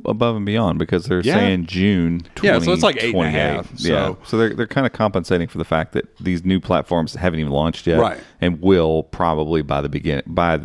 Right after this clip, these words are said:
Speaker 1: by June, we'll probably see most of
Speaker 2: Right, but
Speaker 1: the
Speaker 2: for
Speaker 1: big ones.
Speaker 2: example, the ASUS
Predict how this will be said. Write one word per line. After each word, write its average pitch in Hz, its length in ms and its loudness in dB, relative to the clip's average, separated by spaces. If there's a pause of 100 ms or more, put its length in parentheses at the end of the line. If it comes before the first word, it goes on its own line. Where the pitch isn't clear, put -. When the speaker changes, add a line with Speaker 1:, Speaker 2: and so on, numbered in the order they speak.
Speaker 1:
by 92 280 -2
June, 78 440 0
we'll 73 140 0
probably 78 300 -4
see - 120 -8
most 76 500 -2
of 67 380 -4
Speaker 2:
Right, 101 220 0
but 104 80 0
Speaker 1:
the 101 80 -4
Speaker 2:
for 135 160 6
Speaker 1:
big - 100 2
ones. - 40 -8
Speaker 2:
example, 127 500 4
the 98 440 0
ASUS 110 760 0